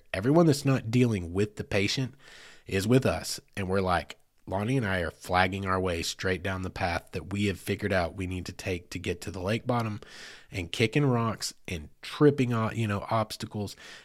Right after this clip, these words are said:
and branches that could, like, hit the patient in the face. Like, we're starting to clear stuff back, like, rough go, straight down, flag it.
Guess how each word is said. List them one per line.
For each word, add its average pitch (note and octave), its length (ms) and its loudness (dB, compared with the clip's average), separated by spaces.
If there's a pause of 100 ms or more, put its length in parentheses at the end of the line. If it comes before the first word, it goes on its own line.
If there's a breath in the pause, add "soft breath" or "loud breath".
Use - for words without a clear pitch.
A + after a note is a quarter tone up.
(120 loud breath)
and E2+ 260 -6
branches A#2+ 540 0
that G#2 160 0
could, A2 140 -4
like, D#2+ 200 -8
hit - 280 -2
the G#2+ 100 -4
patient A2 420 0
in G#2 120 -4
the G2 100 -6
face. G2+ 340 -2
Like, F2+ 160 -6
we're A#2+ 200 4
starting A#2+ 360 0
to - 60 -4
clear G#2 280 0
stuff - 380 -4
back, F2+ 400 -4
like, F2+ 280 -6 (100)
rough G2+ 360 -4
go, F#2+ 220 2
straight G#2 400 -2
down, F#2 280 -2
flag G2+ 380 -4
it. E2+ 140 -10